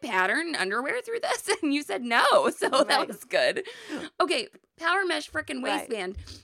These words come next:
Speaker 1: It's not just a waistband, it's a yoke, right, Mom?
Speaker 2: Yes.
Speaker 1: Talk about, talk about it.
Speaker 2: So
Speaker 1: Talk
Speaker 2: it
Speaker 1: about
Speaker 2: can
Speaker 1: it.
Speaker 2: be, and, and, and this again, you get to modify. You get to decide. Um, you can make this a high yoke. You can make it a low yoke.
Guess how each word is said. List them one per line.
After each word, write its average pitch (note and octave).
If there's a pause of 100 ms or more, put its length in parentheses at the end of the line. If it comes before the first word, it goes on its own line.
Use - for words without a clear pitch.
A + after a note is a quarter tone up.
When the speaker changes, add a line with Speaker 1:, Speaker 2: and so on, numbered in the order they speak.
(100)
Speaker 1:
It's C#4+
not D4
just E4+
a D4+
waistband, A#3+
it's A3+
a G#3+
yoke, F#3
right, F#3+
Mom? A#3 (300)
Speaker 2:
Yes. C#4
Speaker 1:
Talk D#4+
about, G3+
talk A#3+
about F#3+
it. -
Speaker 2:
So A#3+
Speaker 1:
Talk A3+
Speaker 2:
it B3+
Speaker 1:
about B3+
Speaker 2:
can C4+
Speaker 1:
it. B3
Speaker 2:
be, G#3+ (220)
and, A3
and, G3 (120)
and F3+
this D3+
again, F#4+ (440)
you F#3+
get G3+
to B3+
modify. A#3+
You D#3+
get F#3+
to A3+
decide. A#3+ (340)
Um, F#3+ (240)
you F#3
can G#3+
make F#3+
this F#3
a E3+
high D#3+
yoke. A3+
You F#3
can E3+
make F3+
it E3+
a F3
low F#3
yoke. A#3+